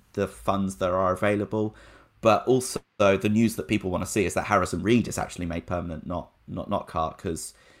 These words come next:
you know, f-, finally we've got Harrison Reed in a, um, injury-free, uh, because the amount of times this season he'd have a couple of games under his belt, we see how impressive he is, and then he'd get injured. Now he's come through three games unscathed, th-,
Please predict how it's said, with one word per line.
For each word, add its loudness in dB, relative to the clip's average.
you -4
know, -2
f-, -14
finally 4
we've -2
got 2
Harrison 0
Reed 0
in -4
a, -4
um, -4
injury-free, 0
uh, -4
because -4
the -2
amount 2
of -12
times 0
this -8
season -4
he'd -6
have 0
a -6
couple -4
of -4
games 0
under -4
his -10
belt, -4
we -10
see -4
how -8
impressive -4
he -2
is, -6
and 0
then -2
he'd -6
get -4
injured. -6
Now 6
he's 2
come 0
through 2
three 2
games 2
unscathed, 0
th-, -2